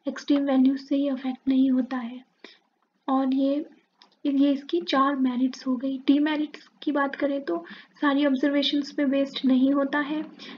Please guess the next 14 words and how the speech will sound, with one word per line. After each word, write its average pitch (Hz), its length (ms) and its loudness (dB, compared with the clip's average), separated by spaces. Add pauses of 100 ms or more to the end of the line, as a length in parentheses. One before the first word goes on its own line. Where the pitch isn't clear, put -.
(200)
Sampling 294 460 4
fluctuation 277 600 0
से 277 180 0
भी 285 180 4
affected 294 540 -2
होता 294 280 0
है, 302 220 -2 (600)
Further 294 360 6
इसकी 311 320 2
कोई 294 360 4
algebraic 285 580 2
treatment 277 520 0
नहीं 269 300 2
है, 285 200 0